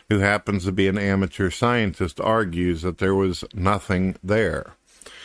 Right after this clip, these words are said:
There was no generator, no power, no nothing. The universe just one day woke up and created itself, according to the atheist.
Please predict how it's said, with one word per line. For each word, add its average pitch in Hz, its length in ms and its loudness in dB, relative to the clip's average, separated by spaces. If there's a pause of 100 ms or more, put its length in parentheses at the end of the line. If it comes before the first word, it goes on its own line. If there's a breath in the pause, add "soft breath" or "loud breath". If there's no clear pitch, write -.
(140 loud breath)
There 107 100 4
was 101 180 2
no 110 200 4
generator, 107 760 2
no 101 200 2
power, 95 580 2
no 95 160 2
nothing. 92 580 0 (560 loud breath)
The 101 100 2
universe 113 520 2
just - 280 -2
one 117 280 2
day 117 180 4
woke 113 400 0
up 139 420 0 (540)
and 123 400 0
created 139 480 0
itself, 90 540 -2
according 90 460 0
to - 120 -12
the 92 160 0
atheist. 85 680 -4